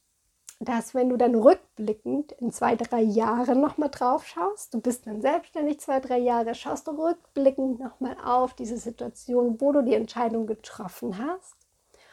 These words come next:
und siehst dann, hey, das war genau das Richtige, obwohl's ja rational überhaupt gar keinen Sinn gemacht hat. Und das sind so zwei Indikatoren, wo du spürst, hey,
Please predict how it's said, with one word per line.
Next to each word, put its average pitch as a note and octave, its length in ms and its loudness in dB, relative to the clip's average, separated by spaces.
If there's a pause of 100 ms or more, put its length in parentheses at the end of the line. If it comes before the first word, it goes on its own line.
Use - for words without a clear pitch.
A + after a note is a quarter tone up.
(400)
und C4 240 6
siehst C4 300 4
dann, B3+ 260 2 (140)
hey, - 500 -4 (140)
das A3+ 280 -16
war G#3 140 -6 (140)
genau A#3+ 840 0
das B3 300 -6 (180)
Richtige, B3 640 -2 (100)
obwohl's A#3+ 600 4 (800)
ja A3 240 -10 (100)
rational A#3 560 -2
überhaupt G#3+ 400 -4
gar A3 100 -10
keinen G#3+ 220 -10
Sinn C4 220 4
gemacht A3+ 400 -2
hat. C4 200 -12 (840)
Und B3+ 120 2
das D4 160 4
sind E4+ 180 4
so D4 100 6
zwei B3+ 760 6 (340)
Indikatoren, C4 960 4
wo A#3 100 4
du A#3 300 0
spürst, - 680 -2
hey, D4 520 4